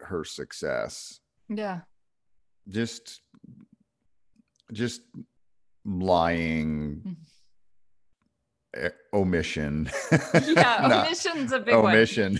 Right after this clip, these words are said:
Speaker 1: <laughs>
Speaker 2: "I didn't lie. I just didn't tell you this piece." <laughs> Yeah, it's
Speaker 1: Uh,
Speaker 2: like,
Speaker 1: right.
Speaker 2: mm.
Speaker 1: And, um, and then when the omission is discovered, then there was lying.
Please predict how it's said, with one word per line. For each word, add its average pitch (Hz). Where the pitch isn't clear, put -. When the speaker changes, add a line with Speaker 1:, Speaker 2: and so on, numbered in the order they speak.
Speaker 1:
<laughs> -
Speaker 2:
"I 123
didn't 277
lie. 185
I 190
just 220
didn't 202
tell 247
you 180
this 185
piece." -
<laughs> -
Yeah, -
it's 247
Speaker 1:
Uh, 214
Speaker 2:
like, -
Speaker 1:
right. 82
Speaker 2:
mm. -
Speaker 1:
And, 85
um, 78
and 92
then 90
when 85
the 82
omission 113
is 98
discovered, 87
then 95
there 90
was 87
lying. 78